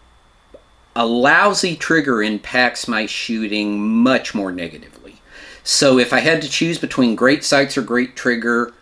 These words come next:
I would choose great trigger. I would not be happy about having to make that choice, however. <laughs>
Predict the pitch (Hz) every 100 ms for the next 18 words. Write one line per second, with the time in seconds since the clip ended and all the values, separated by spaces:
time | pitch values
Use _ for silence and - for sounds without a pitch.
0 | _ _ _ 104 113 117 110 - - 110
1 | 107 101 98 - - - 104 90 80 -
2 | 87 - - - _ _ - - - -
3 | _ - 110 107 104 117 131 139 135 110
4 | - 139 135 - 101 95 98 90 - 95
5 | 90 85 87 82 - 85 - - - 87
6 | - - - 92 73 - - _ -